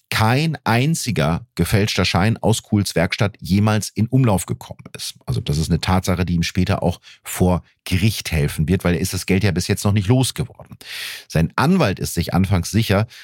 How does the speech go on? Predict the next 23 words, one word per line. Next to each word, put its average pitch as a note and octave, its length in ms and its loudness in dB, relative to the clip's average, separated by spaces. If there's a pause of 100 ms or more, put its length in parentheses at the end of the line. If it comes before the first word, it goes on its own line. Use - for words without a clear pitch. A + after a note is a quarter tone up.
(120)
dass - 160 -4
Kuhl - 240 0
als - 220 -2
Wiederholungstäter G#2+ 880 2 (120)
mindestens B2+ 600 2
für F#2 100 0
zehn F2 280 0
Jahre D#2+ 240 2
hinter C#2+ 240 -2
Gitter - 280 -10
muss. G2+ 300 0 (320)
Für - 160 -2
einen F2 380 2
fünfundsechzigjährigen G#2 1080 0
Mann D#2 320 2
hätte F#2+ 300 0
das A2 240 0
unter - 380 0
Umständen F2 560 0 (100)
auch F#2+ 360 2 (280)
lebenslänglich E3 800 -2
bedeuten - 440 -6
können. - 260 -8